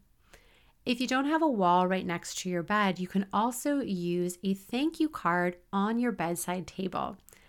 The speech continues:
Maybe someone sent you a thank you card,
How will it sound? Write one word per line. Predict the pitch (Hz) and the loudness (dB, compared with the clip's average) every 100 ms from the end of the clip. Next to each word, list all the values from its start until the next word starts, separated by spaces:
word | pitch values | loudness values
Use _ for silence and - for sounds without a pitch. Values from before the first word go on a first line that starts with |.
| - _ _ _ _ - | -20 _ _ _ _ 0
Maybe | 190 208 254 | 2 2 2
someone | 247 220 214 214 | 0 -2 0 -2
sent | 202 185 175 | -2 -2 0
you | 190 | 0
a | 196 | 0
thank | 196 180 175 | -2 -6 -4
you | 202 | -6
card, | - 185 196 254 | 0 2 4 2